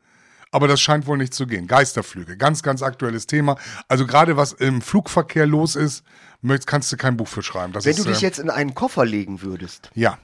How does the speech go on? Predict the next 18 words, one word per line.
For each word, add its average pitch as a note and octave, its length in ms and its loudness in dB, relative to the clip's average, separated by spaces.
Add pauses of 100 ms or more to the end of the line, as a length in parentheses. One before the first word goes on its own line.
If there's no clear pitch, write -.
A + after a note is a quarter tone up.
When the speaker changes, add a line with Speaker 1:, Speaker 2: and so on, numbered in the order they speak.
(1080)
Speaker 2:
dann C#3 140 2
könntest G#3+ 340 0
du F#3 80 2
aber F3 160 2
an D#3 80 -2
einem D3+ 80 -4
Geisterflug D#3+ 480 -2
teilnehmen. F2+ 400 -6
Speaker 1:
Auf A#2+ 240 2
jeden A2 180 0
Fall, F#2+ 240 -2 (160)
genau. C3 320 0
Speaker 2:
Ja, D#3 120 -8 (260)
dann F#2+ 160 -10
hast E3+ 160 -12
du - 20 -16
es B2+ 80 -18
doch. - 220 -14